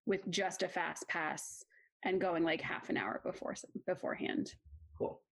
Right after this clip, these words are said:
Speaker 1: I wouldn't say it's amazing. And I'm literally, like, I'm five nothing. I, I can't see over anyone. Um, the last time I watched World of Color, I watched it by holding my phone up over my head and videoing it so that I could look up and see it. Um,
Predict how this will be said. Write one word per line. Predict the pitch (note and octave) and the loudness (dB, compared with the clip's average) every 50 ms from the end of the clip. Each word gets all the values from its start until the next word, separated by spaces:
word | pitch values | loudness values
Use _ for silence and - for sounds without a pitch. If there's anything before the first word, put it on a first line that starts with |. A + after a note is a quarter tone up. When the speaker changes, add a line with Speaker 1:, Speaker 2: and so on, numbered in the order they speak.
| _ | _
Speaker 1:
I | A#3 | 0
wouldn't | G#3+ A3 A3+ - - | 4 4 4 4 4
say | - G3+ F#3+ | 2 2 2
it's | F#3+ - | 2 2
amazing. | G3 F#3 E3+ E3+ F3+ F#3 F#3+ F#3+ F#3+ - | 2 4 6 6 4 6 6 4 6 6
And | G3+ F#3 | 4 2
I'm | - G3+ G3+ G#3 G#3 G#3 G3+ - - | 2 2 2 6 6 6 6 6 4
literally, | G3+ F#3+ G3+ G3 G3 G3 F#3+ | 4 4 4 4 4 4 4
like, | F#3+ F3+ F3 | 4 4 2
I'm | F3+ F3+ | 0 0
five | F3 F3+ F3 F3 - | 2 2 0 2 4
nothing. | F3 E3+ E3+ - - G3 F#3+ F#3+ F#3+ G3 F#3+ | 2 2 2 0 2 4 6 8 8 6 6
I, | F#3 F3+ E3+ E3 D#3+ F3 | 6 4 2 2 0 0
I | F#3+ | -2
can't | - - - E3+ - F#4+ | -2 -2 -2 -2 -2 0
see | - - F#3 | 4 4 4
over | E3+ - F#3 F#3 - - | 4 6 2 2 0 2
anyone. | F#3+ F#3+ G3 G3 G3+ G3+ G3+ G3+ G3+ G3+ G3+ - - - - - - - - _ - | 4 6 6 8 8 6 6 4 4 2 0 -2 -6 -14 -14 -14 -14 -16 -14 _ -2
Um, | F#3 F3+ F#3 | 0 2 4
the | F#3 F#3 | 4 4
last | F#3 F3+ E3+ F3 - | 4 4 2 0 0
time | - F#3+ F#3+ | 0 2 4
I | F#3+ F#3+ | 6 6
watched | F#3+ F#3 F#3 - - | 4 4 2 0 2
World | F3 F#3 F#3 F#3 | 2 4 4 4
of | F#3 F#3+ | 2 0
Color, | - - F3+ F#3+ F#3+ F#3+ - E3 | 0 2 4 4 4 4 2 2
I | F3+ | 2
watched | F3 E3+ E3+ E3+ E3+ - - - | 2 4 2 2 2 0 0 2
it | F#3 F3+ - | 0 2 2
by | - F3+ F3+ - | 0 0 0 0
holding | - F#3+ F#3+ F3+ F#3+ G3 | 2 2 6 6 8 6
my | F#3+ F3+ F3 | 8 6 4
phone | F3 - - F#3+ F#3+ F#3 F#3+ G3+ G#3 G#3 - - | 2 0 2 6 6 8 8 8 6 6 4 4
up | G3 G3+ G3 - - | 0 0 0 2 0
over | F#3 F3+ F#3+ | 2 4 4
my | F#3 F#3 F3 | 4 4 2
head | F3+ - F#3 E3+ | 2 2 2 4
and | E3+ F3 F3 E3+ | 4 2 4 2
videoing | F#3 F3+ F#3+ G#3+ A3 A3+ A#3+ B3+ C4 C#4 C#4 | 4 4 6 6 6 6 6 6 6 6 6
it | B3+ - | 4 2
so | - B3+ | 2 2
that | A#3+ A#3+ | 4 4
I | A#3+ A#3+ | 2 2
could | A#3 - B3 A3 - - - - | 2 0 -2 -2 -2 -4 0 2
look | G#3+ G#3+ G#3+ G#3 - G3+ | 2 2 2 6 6 6
up | G#3 - - - | 6 6 4 4
and | A#3+ A#3+ B3+ B3 B3+ | 8 8 8 8 8
see | C4+ C4+ D4 | 6 6 6
it. | D4+ C4+ C#4 - _ _ _ - - - - - - - - - - - - - _ _ _ - | 6 4 2 0 _ _ _ -16 -14 -12 -12 -12 -12 -10 -10 -12 -12 -14 -16 -20 _ _ _ 0
Um, | G#3+ G#3 G3 F#3 F3+ F3+ - F3+ F3+ | 0 2 4 4 4 4 4 4 2